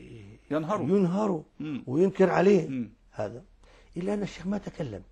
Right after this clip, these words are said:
Speaker 2: حتى تعجبوا الإخوة: "يا شيخ، ما تكلم في
Speaker 1: مم.
Speaker 2: هذا". بعد ما الشيخ وهو خارج من الباب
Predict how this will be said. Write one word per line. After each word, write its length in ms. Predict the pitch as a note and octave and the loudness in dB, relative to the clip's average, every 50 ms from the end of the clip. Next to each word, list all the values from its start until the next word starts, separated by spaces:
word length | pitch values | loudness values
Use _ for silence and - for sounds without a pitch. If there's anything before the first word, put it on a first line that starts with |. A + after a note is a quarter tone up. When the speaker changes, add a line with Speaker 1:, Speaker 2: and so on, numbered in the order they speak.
| _ _ - _ | _ _ -20 _
Speaker 2:
حتى 240 | - - - - G#3 | -16 -8 -6 -6 -4
تعجبوا 460 | - G#3 - G3+ D#3+ D3 D3 C3+ C3+ | -4 -2 -2 -2 0 0 0 0 -2
الإخوة: 300 | - - C#3+ D3+ D#3+ - - | -4 -4 -6 -6 -6 -6 -8
"يا 60 | G3 G3 | -12 -12
شيخ، 180 | - - A3+ | -12 -10 -6
ما 120 | A3+ A#3+ G3+ | -4 -4 -4
تكلم 440 | G3 - - - G3+ F#3+ F#3 - | -6 -8 -12 -12 -12 -12 -14 -16
في 160 | G3 - - E2+ | -16 -14 -12 -10
Speaker 1:
مم. 40 | |
Speaker 2:
هذا". 220 | E2 - - - - - - - - - - - - - - - - - - - - | -10 -12 -12 -16 -20 -20 -20 -20 -20 -20 -20 -20 -20 -20 -20 -20 -20 -20 -20 -10 -6
بعد 180 | D#3 G3 A3 | -4 -2 0
ما 300 | G3 G3+ G3 F#3 F3+ - - - - - | 2 2 2 2 2 0 -4 -12 -18 -18
الشيخ 440 | - - - - D#3+ - - B2+ - - - _ _ - - - | -18 -8 -2 0 0 0 -2 -10 -18 -20 -20 _ _ -20 -12 -6
وهو 240 | A#2+ B2 C3 B2+ | -2 0 0 0
خارج 300 | A#2 - D#3 E3 E3 C#3+ | 2 2 2 2 2 2
من 160 | C3 B2+ A#2+ A2+ | 0 0 0 0
الباب 380 | G#2+ A#2 A2+ A2+ C3 F3+ E3 | 0 0 0 0 0 0 -4